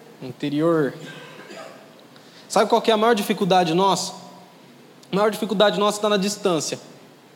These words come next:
Eu acredito que sim. Porque se fosse pertinho, a gente ia todo fim de semana, né? <laughs> Mas não, é longe, cara.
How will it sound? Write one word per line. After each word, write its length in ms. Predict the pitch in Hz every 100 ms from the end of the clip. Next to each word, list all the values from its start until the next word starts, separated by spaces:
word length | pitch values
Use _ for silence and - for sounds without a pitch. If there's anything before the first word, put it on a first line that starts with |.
| - -
Eu 120 | 180
acredito 360 | 196 185 185
que 60 | -
sim. 260 | - 165 127 - - - - -
Porque 140 | -
se 100 | 208
fosse 260 | 208 226 214
pertinho, 440 | 226 208 - 214 214
a 20 |
gente 280 | 202 196 214
ia 100 | 202
todo 160 | 214
fim 160 | - 226
de 60 |
semana, 480 | 247 247 190 160 147
né? 60 | 147 - - - 147 170 160 156 143 - -
<laughs> 800 | - - - - - - - -
Mas 240 | 196 226
não, 320 | 240 226 220
é 80 | 208
longe, 420 | 214 214 214 165
cara. 340 | 147 131 95